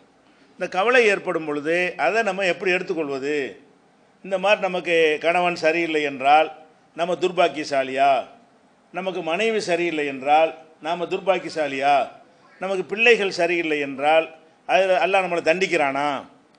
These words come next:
தண்டிக்கிறதுக்காக தான் அப்படி செய்கிறானா? இந்த ஒரு அடிப்படை நமக்கு மனசுல விளங்கி கொண்டோமேயானால், பெருமளவுக்கு கவலை வந்து குறைஞ்சிரும். முத்தாய்ப்பா மறுமை நம்பிக்கை அது முழுசாக துடைச்சிரும்.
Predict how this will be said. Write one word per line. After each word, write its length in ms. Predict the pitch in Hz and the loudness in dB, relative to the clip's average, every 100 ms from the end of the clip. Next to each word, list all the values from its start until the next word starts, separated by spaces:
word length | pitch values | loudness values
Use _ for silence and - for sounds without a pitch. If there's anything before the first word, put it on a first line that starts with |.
| _ _ _ | _ _ _
தண்டிக்கிறதுக்காக 680 | 165 214 214 208 202 180 185 | -2 -2 0 2 2 4 4
தான் 160 | 202 175 | 2 -2
அப்படி 140 | 160 - | -4 -4
செய்கிறானா? 680 | 180 175 147 135 147 135 - _ _ _ - | 0 2 2 0 -4 -4 -8 _ _ _ -12
இந்த 380 | 170 233 247 226 | -10 -2 2 4
ஒரு 140 | 208 | 4
அடிப்படை 560 | 180 208 208 190 196 185 | 2 0 -2 -2 -2 -2
நமக்கு 580 | 170 165 151 160 156 147 | -4 -4 -2 -2 -2 -2
மனசுல 440 | 165 160 160 151 | -6 -4 -4 -2
விளங்கி 260 | 147 170 165 | -2 -4 -6
கொண்டோமேயானால், 840 | 147 139 143 139 131 147 226 147 - - _ _ _ | -8 -6 -6 -6 -6 -2 0 -2 -6 -20 _ _ _
பெருமளவுக்கு 880 | 185 233 226 220 247 226 214 202 170 | -4 0 2 2 2 0 0 -2 0
கவலை 360 | 147 170 175 | 2 2 4
வந்து 180 | 165 175 | 2 2
குறைஞ்சிரும். 480 | 156 160 151 127 - _ _ _ _ _ _ _ _ - | 0 -2 -2 -8 -10 _ _ _ _ _ _ _ _ -16
முத்தாய்ப்பா 480 | 180 226 202 220 233 | 0 4 4 4 4
மறுமை 340 | 196 214 220 | 4 4 2
நம்பிக்கை 420 | 202 190 185 226 | 2 0 0 4
அது 140 | 202 190 | 4 4
முழுசாக 600 | 190 160 180 180 151 120 | -2 2 4 6 4 2
துடைச்சிரும். 440 | 170 156 143 127 | -2 -2 -4 -8